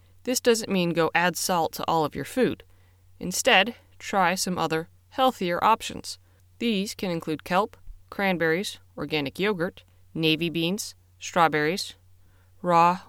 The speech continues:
organic cheese, organic potatoes, eggs, codfish, tuna, and turkey breast. Your thyroid plays a vital role in your body's ability to function, so when it doesn't function the way it's supposed to, it can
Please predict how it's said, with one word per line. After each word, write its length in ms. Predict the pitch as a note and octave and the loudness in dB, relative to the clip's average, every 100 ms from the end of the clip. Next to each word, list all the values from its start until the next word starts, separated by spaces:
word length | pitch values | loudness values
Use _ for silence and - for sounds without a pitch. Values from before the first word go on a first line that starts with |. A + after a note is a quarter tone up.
| - - - - | -20 -20 -14 -4
organic 580 | D3+ D#3 D#3+ D3+ - - | -4 0 0 0 -4 -10
cheese, 600 | - A#3+ D#3 F#3+ - - - _ - - - - | -2 0 0 -2 -6 -14 -20 _ -20 -20 -20 -12
organic 460 | C3+ D3+ D#3 C#3 | -8 -2 0 0
potatoes, 680 | - D3 B3 G#3 E3+ A3 - - _ _ _ - _ - | -4 2 4 6 4 0 -10 -18 _ _ _ -20 _ 0
eggs, 460 | E3 E3+ G3 - - - _ _ | 2 2 0 -8 -10 -20 _ _
codfish, 680 | - C4+ B3+ - F3+ - - _ _ - | 2 4 4 0 -2 -2 -12 _ _ -4
tuna, 460 | C4+ A#3 F#3+ F#3+ - _ _ - | 2 2 2 -2 -10 _ _ -8
and 120 | A3+ | -2
turkey 280 | A#3 C#4 A#3 | 2 2 0
breast. 440 | D#3+ - - - - - _ _ _ _ _ _ | -2 -4 -6 -10 -14 -20 _ _ _ _ _ _
Your 160 | G#3 G#3+ | -4 0
thyroid 500 | D4 D#4 B3+ G#3 G#3 | 6 6 6 2 -2
plays 220 | F#3+ F3+ | -6 -4
a 40 | |
vital 300 | E3 F3+ G3 | 2 4 4
role 380 | G3+ F#3+ D3 D#3+ | 2 2 2 2
in 120 | - | -2
your 140 | F3+ F3+ | -4 0
body's 420 | E3 D#3+ E3 E3 | 2 2 0 -4
ability 480 | D#3+ D#3+ D#3 D3+ D3 | -6 -4 -2 -4 -6
to 100 | F#3 | -2
function, 480 | B3+ C4 - - - - - _ _ - - | 2 2 0 -10 -14 -20 -20 _ _ -20 -16
so 160 | - | -6
when 120 | D3 | -4
it 120 | D3 - | -2 0
doesn't 340 | A3+ G#3+ - | 0 0 -4
function 520 | A#3+ A#3+ - D#3 E3+ | 0 0 0 -2 -4
the 100 | F#3+ | -4
way 140 | D3 D3 | -4 -4
it's 120 | - | -6
supposed 380 | F#3+ B3+ C#4+ - | -4 -2 -2 -4
to, 200 | D#3 F#3+ _ _ - | -10 -12 _ _ -20
it 120 | - | -14
can 440 | - C#4 F#3+ F3+ | -4 2 2 0